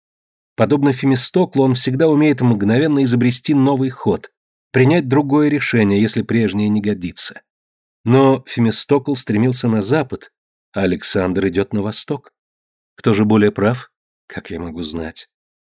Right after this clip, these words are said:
На востоке баснословные богатства, неисчислимые народы, необъятные просторы. На Западе людей меньше, и Фемистокл даже мечтал переселить Афинян в Антарию за Ионическое море, но умер в изгнаниях в горах Тессалии.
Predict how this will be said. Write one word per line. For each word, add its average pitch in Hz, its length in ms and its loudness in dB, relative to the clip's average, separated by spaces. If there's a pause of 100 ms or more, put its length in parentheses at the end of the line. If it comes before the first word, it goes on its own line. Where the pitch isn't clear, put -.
(360)
На 123 120 4
востоке 185 400 4
баснословные 135 720 2
богатства, 98 720 0
неисчислимые 120 880 2
народы, 104 580 2
необъятные 95 640 0
просторы. 90 680 -4 (600)
На 131 140 4
Западе 185 400 2
людей 175 280 2
меньше, 175 460 4
и 123 200 -2
Фемистокл 143 520 4
даже 185 220 4
мечтал 190 340 2
переселить 175 560 0
Афинян 139 560 2
в 135 80 2
Антарию 131 560 2
за 104 180 2
Ионическое 113 640 0
море, 107 460 0 (380)
но 131 240 2
умер 151 260 4
в 131 100 4
изгнаниях 110 600 2
в 107 80 -8
горах 92 320 -2
Тессалии. 117 600 -2